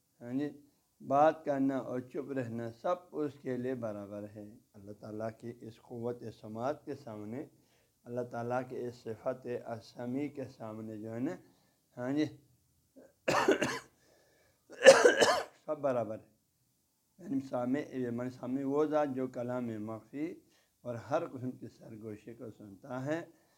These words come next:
اور کلام آشکار و مخفی، ہاں جی،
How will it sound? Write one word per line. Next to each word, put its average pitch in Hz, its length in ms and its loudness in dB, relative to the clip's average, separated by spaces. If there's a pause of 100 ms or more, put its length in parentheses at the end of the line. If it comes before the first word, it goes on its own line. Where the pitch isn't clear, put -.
(220)
اور 120 160 -6
کلام 123 480 -2
آشکار 127 640 2
و 127 220 0
مخفی، 123 580 -2 (520)
ہاں 120 120 -8
جی، 139 120 -4